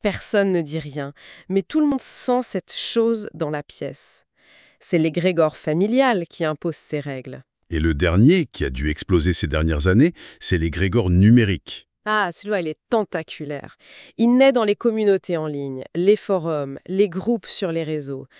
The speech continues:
Speaker 1: Les hashtags, les mèmes, ce sont les rituels modernes.
Speaker 2: Ça peut aller à une vitesse folle.
Speaker 1: Un égrégore numérique peut naître et devenir mondial en vingt-quatre heures. Il peut être hyper créatif ou, alors, euh,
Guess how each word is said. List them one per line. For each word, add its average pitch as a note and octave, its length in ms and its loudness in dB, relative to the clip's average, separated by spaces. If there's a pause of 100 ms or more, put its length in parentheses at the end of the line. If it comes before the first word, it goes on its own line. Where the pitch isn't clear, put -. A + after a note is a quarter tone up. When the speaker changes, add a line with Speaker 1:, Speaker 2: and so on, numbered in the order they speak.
(320)
Speaker 1:
Les F#3+ 240 0
hashtags, E3+ 640 -6 (100)
les F3+ 200 -2
mèmes, F#3 520 -2
ce - 140 -12
sont B3+ 160 -2
les A3+ 100 2
rituels A3 460 -2
modernes. C3+ 560 -6 (160)
Speaker 2:
Ça - 240 4
peut C3+ 200 6
aller A#2 300 6
à F2+ 60 2
une F2+ 160 4
vitesse G2+ 420 0
folle. G#2 560 0 (260)
Speaker 1:
Un F3 140 0
égrégore F#3 460 2
numérique E3 500 0
peut E3+ 120 -4
naître E3+ 480 0
et F3 60 -6
devenir D#3+ 360 -4
mondial F#3 580 0
en C#3 80 -2
vingt-quatre E3 680 -2
heures. - 320 -12 (480)
Il D#3 140 -10
peut - 120 -8
être - 300 -8
hyper D4 280 0
créatif - 840 -6
ou, D4+ 200 -2 (140)
alors, F#3 540 -4
euh, D#3+ 160 -6